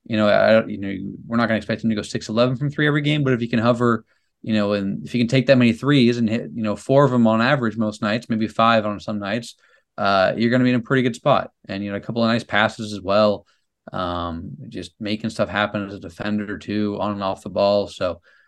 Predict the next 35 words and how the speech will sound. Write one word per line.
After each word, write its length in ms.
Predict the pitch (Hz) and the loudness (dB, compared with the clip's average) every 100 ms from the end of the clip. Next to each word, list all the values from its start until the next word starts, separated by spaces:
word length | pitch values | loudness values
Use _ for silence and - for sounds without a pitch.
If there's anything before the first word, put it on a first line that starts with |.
| _ - | _ -8
uh, 300 | - 90 87 - - | -2 0 -2 -6 0
yeah, 260 | 139 110 | 4 4
the, 180 | 101 113 | 4 2
the, 420 | 110 113 110 107 - | 2 -2 0 -2 -4
the, 160 | 117 113 | -4 -2
the 80 | 117 | -4
fact 300 | - 139 143 | 0 0 0
that 80 | 139 | 0
you 100 | 127 | 0
can 120 | 127 | 0
have, 380 | 101 104 110 98 - _ _ _ _ _ _ _ _ | -2 0 0 -2 -14 _ _ _ _ _ _ _ _
you 80 | 143 | -2
know, 80 | 123 | 2
like, 280 | 113 120 127 | 2 2 4
I, 60 | |
I 40 | 151 | 6
don't 140 | 147 | 6
know 140 | 151 143 | 6 4
if 100 | 143 | 2
we 60 | |
can, 120 | 131 | -2
I 40 | 127 | 2
don't 120 | 156 | 2
know 80 | 151 | 2
if 80 | 131 | -2
you 80 | |
can 100 | 127 | -4
have 280 | 120 123 104 _ _ _ _ | -2 -2 -4 _ _ _ _
Shake 580 | - - 123 117 131 - _ _ _ | -12 -2 2 2 0 -14 _ _ _
play 380 | - 139 131 131 | -4 4 4 4
this 300 | 120 135 - | 2 0 2
well 320 | 139 139 143 | 6 8 6
every, 260 | 143 135 147 | 2 0 -2
every 220 | 139 147 | -2 0
night. 320 | 147 156 165 | 0 0 -4